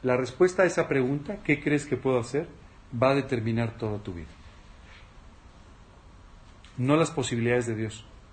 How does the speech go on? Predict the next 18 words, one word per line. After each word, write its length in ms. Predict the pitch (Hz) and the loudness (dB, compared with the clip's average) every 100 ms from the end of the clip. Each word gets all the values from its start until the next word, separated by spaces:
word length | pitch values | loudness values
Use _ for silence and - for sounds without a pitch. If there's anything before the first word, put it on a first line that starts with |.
| - - - | -20 -14 -8
porque 180 | 110 | -2
dice 140 | 131 131 | 0 2
la 60 | |
Escritura, 440 | 123 - 117 123 107 - - - - - | 0 -2 -2 0 -2 -8 -20 -20 -8 -6
"Lo 120 | 110 | -2
que 80 | 135 | -2
es 120 | 147 | -2
imposible 480 | 143 131 135 127 123 | -2 -2 -2 -4 -2
para 220 | 113 104 | -2 -4
los 180 | 95 123 | -6 -6
hombres 380 | 107 87 - - - - - - - - - - | -6 -8 -14 -20 -20 -20 -20 -20 -20 -20 -20 -12
es 120 | - 113 | -10 -8
posible 420 | 110 - 98 98 | -8 -8 -10 -8
para 220 | 92 82 | -10 -10
Dios". 320 | - - - - - - - - - - - - - - - - - - - - - - - - - - - - - - - - - - - - | -10 -12 -14 -16 -20 -20 -20 -20 -20 -20 -20 -20 -20 -20 -20 -20 -20 -20 -20 -20 -20 -20 -20 -20 -20 -20 -20 -20 -20 -20 -20 -20 -20 -20 -20 -4
Llevamos 320 | 131 160 180 135 | 4 4 4 2
dos 180 | 180 | 0
semanas 560 | 180 147 147 135 113 | 2 0 0 0 -4